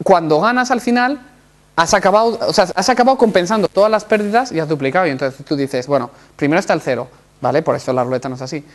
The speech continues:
Pero aunque no fuera así, dices, "¿Y entonces por qué la gente no se hace millonaria la ruleta, aparte del cero?".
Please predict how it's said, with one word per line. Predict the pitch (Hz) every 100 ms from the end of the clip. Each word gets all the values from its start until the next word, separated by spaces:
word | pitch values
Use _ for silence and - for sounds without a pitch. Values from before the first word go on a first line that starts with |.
| _ -
Pero | 160
aunque | 147 147
no | 180
fuera | 202 240
así, | 233 247
dices, | 180 147 120 - 143
"¿Y |
entonces | 127 156 165 247 - _ -
por | 127
qué | 139
la | 156
gente | 156 147 139
no | 127
se | -
hace | 127 - 127
millonaria | - 131 147 143 143 131 131 127
la | 117
ruleta, | 120 151 135
aparte | - 135 131 123
del | 123
cero?". | 185 135